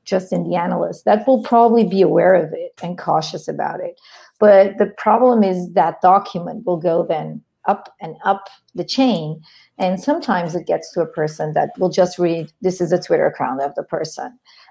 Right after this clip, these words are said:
And sometimes bad decisions are made, not because of what's in the initial report or in the initial assessment, but because people who are making decisions are, usually are not that very often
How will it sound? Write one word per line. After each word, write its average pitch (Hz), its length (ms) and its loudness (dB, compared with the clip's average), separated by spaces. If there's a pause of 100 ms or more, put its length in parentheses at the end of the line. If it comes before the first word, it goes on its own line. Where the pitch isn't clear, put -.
And 185 400 2
sometimes 180 580 -2
bad 156 400 -2
decisions 160 580 -10
are 160 220 -4
made, 165 500 -2 (140)
not 220 380 2
because 220 400 0
of 170 160 -4
what's 170 680 2
in 170 200 -4
the 160 140 -6
initial 180 840 0
report 156 520 -2
or 151 140 0
in 147 140 -2
the 156 140 -6
initial 165 640 -2
assessment, - 680 -10 (340)
but 190 220 2
because 165 640 0 (120)
people 175 440 2
who 170 140 0
are 185 180 6
making 175 380 2
decisions 151 840 -10 (320)
are, - 280 -2 (140)
usually 208 600 4
are 165 160 2
not 165 440 0 (380)
that 156 320 0
very 165 440 0
often 165 800 0